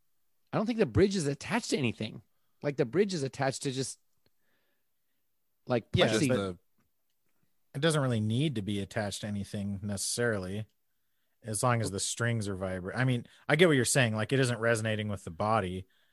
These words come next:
Speaker 2: but as long
Speaker 1: It's
Speaker 2: as the strings are fixed or
Speaker 3: It
Speaker 2: whatever.
Speaker 3: sounds
Speaker 1: Well, it's
Speaker 3: cool.
Speaker 1: a completely hollow body guitar.
Speaker 2: Yeah, but that's, like, how guitars
Speaker 3: There's a lot of
Speaker 2: used to
Speaker 3: hollow
Speaker 2: be.
Speaker 3: body guitars.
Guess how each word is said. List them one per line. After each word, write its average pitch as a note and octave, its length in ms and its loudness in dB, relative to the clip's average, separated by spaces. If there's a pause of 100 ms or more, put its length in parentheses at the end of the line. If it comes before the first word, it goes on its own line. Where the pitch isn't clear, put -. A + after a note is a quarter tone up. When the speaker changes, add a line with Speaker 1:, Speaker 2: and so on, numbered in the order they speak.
(280)
Speaker 2:
but A#2 80 0
as A2+ 120 0
long C3 160 6
Speaker 1:
It's B2 100 4
Speaker 2:
as G#2 60 -2
the G#2 60 -4
strings A2 420 -2
are F#2 60 -4
fixed - 600 -4
or F#2+ 80 -6
Speaker 3:
It F#2 80 -4
Speaker 2:
whatever. F2+ 100 -6
Speaker 3:
sounds G#2 160 0
Speaker 1:
Well, C#3+ 120 2
it's C#3 140 -2
Speaker 3:
cool. A2+ 100 2
Speaker 1:
a - 20 -6
completely C3+ 800 -4
hollow C3 400 2
body A2 680 2
guitar. A#2+ 500 -2 (1000)
Speaker 2:
Yeah, A#2 160 2
but F2+ 140 -8
that's, G#2 240 -2
like, F2 300 -8 (800)
how E2 140 -10
guitars E2 120 -14
Speaker 3:
There's B2+ 140 -6
a - 60 0
lot B2 140 2
of - 0 -
Speaker 2:
used A2+ 100 0
to - 40 -2
Speaker 3:
hollow F#2+ 160 0
Speaker 2:
be. F3 40 -2
Speaker 3:
body F#2 200 -2
guitars. F2+ 520 -6